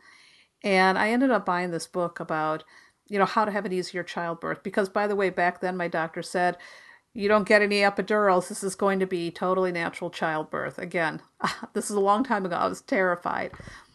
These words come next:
So I read the book, and the book had, you know, these yoga exercises and breathing exercises. So I practiced those diligently, and then when it came time for the big,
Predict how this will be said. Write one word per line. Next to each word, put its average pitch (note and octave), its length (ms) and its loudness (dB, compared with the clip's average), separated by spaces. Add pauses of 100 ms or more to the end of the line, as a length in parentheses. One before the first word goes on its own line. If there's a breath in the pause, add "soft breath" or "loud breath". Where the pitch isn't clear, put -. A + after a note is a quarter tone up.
(420 loud breath)
So - 180 2
I C4 40 8
read C#4 200 4
the D4+ 60 0
book, F#3+ 260 0
and G3+ 100 -2
the G3+ 60 -2
book G3 280 -4
had, E3+ 400 -2 (340 loud breath)
you A#3 100 2
know, B3 80 8
these A#3+ 220 2
yoga G#3 280 2
exercises F#3 800 -4
and F3+ 160 -6
breathing F#3 360 0
exercises. - 1120 -10 (680 loud breath)
So G3+ 640 2
I F#3+ 240 4
practiced G#3+ 460 -2
those D4 180 -2
diligently, F#3+ 640 -4
and F3 120 -2
then F#3 140 0
when G3+ 140 -6
it F#3+ 80 -12
came F3 320 -8
time E3+ 260 -6
for - 80 -8
the F3+ 100 -6
big, D#3+ 360 -6